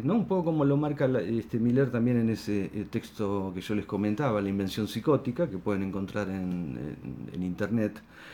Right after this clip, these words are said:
Eh, yo diría, va a depender,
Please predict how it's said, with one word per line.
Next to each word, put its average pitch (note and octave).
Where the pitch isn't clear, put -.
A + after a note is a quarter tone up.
Eh, A#2
yo -
diría, G3
va D3+
a -
depender, G3+